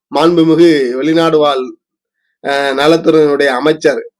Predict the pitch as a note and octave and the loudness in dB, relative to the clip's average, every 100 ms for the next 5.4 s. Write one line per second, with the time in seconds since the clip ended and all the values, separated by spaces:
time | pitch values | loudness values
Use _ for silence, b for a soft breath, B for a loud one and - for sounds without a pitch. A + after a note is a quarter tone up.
0 | - B2 A#2+ D#3 G3+ G#3+ F3+ D#3 D3+ E3 | -14 -10 -2 0 2 2 4 2 2 0
1 | D3+ C3+ C3 B2+ D3+ E3 D3+ C#3+ C3 B2+ | 0 -4 -8 -4 0 0 -2 -10 -10 -10
2 | A#2 C3+ C#3 D#3 D#3 D3+ E3 D3+ C#3 F3+ | -6 -4 0 0 0 0 2 2 2 -2
3 | - D3 C3+ D#3+ D#3+ C#3+ A#2+ A2+ - _ | -2 -4 0 0 0 -6 -12 -16 -18 _
4 | _ _ _ _ _ _ _ - D#3+ F#3+ | _ _ _ _ _ _ _ 0 2 4
5 | G#3 G3 E3 C#3+ | 4 4 2 0